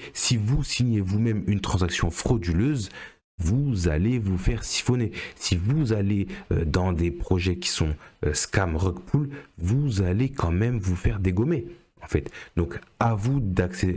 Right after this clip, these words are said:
euh, de, de cumuler les couches de sécurité, de cumuler la, le bon comportement sur, euh, sur, euh, la blockchain.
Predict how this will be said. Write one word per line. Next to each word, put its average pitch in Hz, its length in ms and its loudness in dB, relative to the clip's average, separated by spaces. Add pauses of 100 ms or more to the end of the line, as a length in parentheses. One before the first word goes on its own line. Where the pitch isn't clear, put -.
euh, 64 160 -2
de, 60 200 -2 (320)
de - 120 -4
cumuler 135 600 0
les 101 100 0
couches 95 300 -2
de 82 80 2
sécurité, - 680 -2 (440)
de 90 100 2
cumuler 131 460 0
la, 87 260 0
le 87 120 0
bon 110 180 0
comportement 90 560 0 (240)
sur, - 400 -2 (240)
euh, 78 340 0 (840)
sur, - 360 0
euh, 80 400 2
la 107 120 2
blockchain. 117 380 0